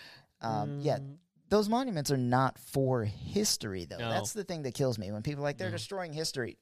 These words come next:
Speaker 1: No, we're not. The history's in the books. The
Speaker 2: Yeah.
Speaker 1: history's in the museums.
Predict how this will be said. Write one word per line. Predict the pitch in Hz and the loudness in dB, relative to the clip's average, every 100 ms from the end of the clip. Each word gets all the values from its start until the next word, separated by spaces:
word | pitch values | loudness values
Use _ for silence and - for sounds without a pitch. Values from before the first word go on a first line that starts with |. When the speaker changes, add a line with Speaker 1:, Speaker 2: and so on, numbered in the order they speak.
| - | -6
Speaker 1:
No, | 185 | -2
we're | 247 226 | 0 2
not. | 208 277 _ _ _ _ _ _ _ | 2 0 _ _ _ _ _ _ _
The | 170 | 2
history's | 226 247 240 226 | 2 2 -4 -2
in | |
the | 214 | -2
books. | 214 - - - - | 0 -2 -4 -10 -4
The | 160 | -2
Speaker 2:
Yeah. | |
Speaker 1:
history's | 254 240 220 | 0 -2 -2
in | 220 | -2
the | 214 | -2
museums. | 196 196 240 208 | -2 -2 -4 -6